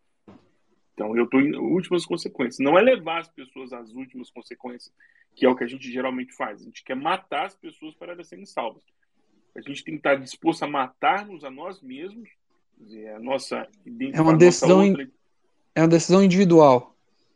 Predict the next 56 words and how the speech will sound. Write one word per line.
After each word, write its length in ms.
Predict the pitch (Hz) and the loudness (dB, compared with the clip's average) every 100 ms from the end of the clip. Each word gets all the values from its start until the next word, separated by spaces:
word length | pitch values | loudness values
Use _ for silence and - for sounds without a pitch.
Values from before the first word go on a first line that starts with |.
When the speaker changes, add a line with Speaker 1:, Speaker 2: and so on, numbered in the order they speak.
| - - | -20 -6
Speaker 1:
que 160 | 170 | -2
é 100 | 175 | -2
levar 400 | 208 185 147 160 | -2 -8 -10 -10
pra, 180 | 185 196 175 151 - | -10 -16 -18 -20 -20
que 160 | 165 160 | -18 -14
morrer 460 | 180 175 147 190 | -10 -10 -10 -12
pelo 280 | 196 180 190 | -10 -12 -10
outro. 340 | 143 147 165 | -10 -10 -12
Quer 40 | 131 | -18
dizer, 180 | 120 - - | -20 -20 -16
é, 480 | 123 120 123 120 127 | -12 -12 -16 -16 -10
a 80 | 120 | -10
ideia 380 | 123 135 147 | -4 -4 -2
é 140 | 123 139 | -4 -6
essa, 180 | 165 - | -8 -14
quer 60 | |
dizer, 140 | 131 123 | -16 -16
eu 100 | 120 | -14
tô 100 | 131 | -16
disposto 420 | 127 - 143 - | -16 -14 -14 -10
a 40 | 135 | -8
matar 680 | 143 175 - - 156 196 | -2 -2 -2 -2 0 -2
a 40 | 165 | -6
minha 180 | 151 135 | -16 -20
própria, 400 | - 143 139 127 - _ _ _ _ | -14 -12 -12 -16 -20 _ _ _ _
a 80 | - | -14
minha 140 | 123 | -14
própria 320 | 127 139 135 120 | -10 -12 -10 -14
essência, 500 | - - 156 170 - | -14 -14 -12 -14 -14
aquilo 220 | 135 127 | -12 -12
que 60 | |
eu 40 | 127 | -8
acreditava 480 | 131 120 123 117 120 | -8 -6 -6 -8 -8
que 120 | 117 | -8
era 120 | 113 | -8
bom, 360 | - 135 170 _ _ _ _ | -6 -6 -6 _ _ _ _
pra 220 | 135 170 | 4 4
assumir 720 | 170 - 208 180 170 196 262 | 2 -8 -10 -12 -14 -12 -12
uma 120 | 254 214 | -12 -12
nova 240 | 180 170 | -12 -12
identidade 540 | 165 160 147 135 135 | -16 -20 -14 -12 -12
que 120 | _ 131 | _ -20
Jesus 280 | 131 131 | -18 -18
tá 120 | - 120 | -16 -14
me 80 | |
dando, 360 | 110 120 127 170 | -12 -8 -8 -8
quer 100 | - | -14
dizer, 140 | 107 | -16
esses 200 | 113 123 | -16 -12
são 120 | - 123 | -8 -8
as 100 | - | -8
testemunhas 480 | 113 - 117 117 | -10 -6 -4 -4
de 60 | 107 | -6
Jesus, 340 | 110 120 156 | -6 -4 -6
os 240 | 127 98 117 | -6 -8 -4
mártires 480 | 123 - - - | 0 -2 -4 -16